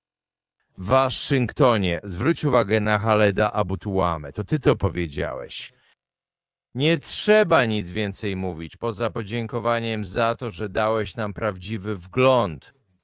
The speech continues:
To właśnie sedno sprawy w Al-Shakar Al-Sarlana. Zostańcie z nami, ponieważ dramat w Gazie trwa nadal, a my będziemy tam, by wszystko ujawnić.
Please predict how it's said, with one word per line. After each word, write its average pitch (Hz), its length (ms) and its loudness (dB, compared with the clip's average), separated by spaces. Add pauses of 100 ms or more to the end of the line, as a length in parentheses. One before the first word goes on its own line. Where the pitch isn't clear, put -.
(960)
To 123 140 0
właśnie 135 320 2
sedno 131 320 0
sprawy 117 420 0
w 95 80 -12
Al-Shakar 110 580 0
Al-Sarlana. 101 800 -2 (640)
Zostańcie 196 680 2
z 139 80 -6
nami, 160 400 2
ponieważ 143 540 0
dramat 151 680 0
w 95 140 -12
Gazie 123 440 0
trwa 120 520 -2
nadal, 123 640 0
a 123 160 2
my 160 280 2
będziemy 110 520 -2
tam, 151 420 -2
by 131 200 -4
wszystko - 680 -6
ujawnić. 92 960 -4